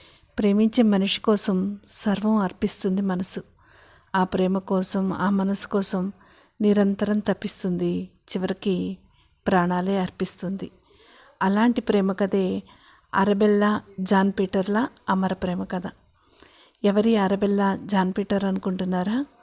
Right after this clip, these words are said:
అదే మరి, ఆ కథే చెప్పబోతున్నాను.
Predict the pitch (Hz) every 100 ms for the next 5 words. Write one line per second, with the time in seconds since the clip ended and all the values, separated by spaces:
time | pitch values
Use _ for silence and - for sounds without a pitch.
0 | - - - - _ - 196 196 202 190
1 | - - 190 196 190 208 202 190 202 185
2 | 196 180 175 185